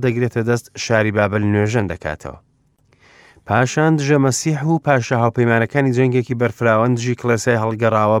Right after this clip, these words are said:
باوەڕدارانی دووڕوو دەست پێ دەکەن و لە ناویان دەبن. بابل زۆر گەشە دەکات و دەگاتە سەر ڕووباری فرات. ئەم گەشەکردنە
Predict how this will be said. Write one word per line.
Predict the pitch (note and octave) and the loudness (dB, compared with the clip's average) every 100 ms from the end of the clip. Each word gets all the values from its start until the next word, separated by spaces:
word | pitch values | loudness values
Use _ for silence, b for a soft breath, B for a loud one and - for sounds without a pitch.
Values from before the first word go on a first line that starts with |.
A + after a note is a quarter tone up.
| G#2 | 2
باوەڕدارانی | G#2+ G#2 G2+ G#2 A2 A2 G2 | 2 2 0 -2 0 -2 -2
دووڕوو | G#2+ G#2+ G#2+ | -4 -4 -4
دەست | A#2+ - | -6 -4
پێ | A#2 | -6
دەکەن | G#2+ - G#2+ | -4 -4 -4
و | G2+ b b b | -4 b b b
لە | G#2+ A2 | -4 -2
ناویان | F#2 D#2 D2+ | -2 -2 -6
دەبن. | C#2 C2 - b b b b | -10 -12 -20 b b b b
بابل | - G2+ G2+ B2+ A#2 | 0 2 2 0 0
زۆر | D3 D#3+ | 0 0
گەشە | C#3+ C3 C#3 | -2 -2 -4
دەکات | B2+ C#3 B2+ | -2 -2 -4
و | C3 | -2
دەگاتە | A#2+ B2+ A#2+ A#2+ | -2 0 -2 -6
سەر | - A#2 | -6 -4
ڕووباری | A2+ A2 G#2+ G2+ | -2 0 0 -4
فرات. | - F2+ D2+ _ _ _ B B B - | -6 -6 -6 _ _ _ B B B -4
ئەم | A2+ A#2 | -2 0
گەشەکردنە | A#2+ - A#2+ B2+ A#2 | -2 -4 -6 -4 -2